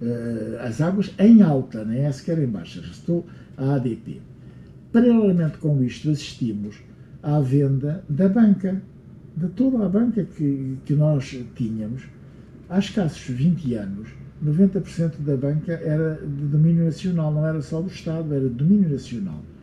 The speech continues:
Hoje representa a banca e as entidades seguradoras oito por cento.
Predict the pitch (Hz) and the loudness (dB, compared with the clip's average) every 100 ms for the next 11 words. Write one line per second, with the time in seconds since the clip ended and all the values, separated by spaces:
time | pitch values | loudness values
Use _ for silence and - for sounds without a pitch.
0 | - - - 202 240 - 202 190 160 139 | -20 -12 2 2 2 -2 -8 -4 -4 0
1 | 147 135 135 135 175 160 143 131 131 110 | -2 -2 -2 -2 -2 -2 -2 0 0 -2
2 | 120 127 123 127 - 120 131 131 147 147 | -6 -4 -4 -6 -8 -6 -2 0 -2 -4
3 | 139 165 - - - 151 131 | -4 -6 -6 -14 -8 -6 -8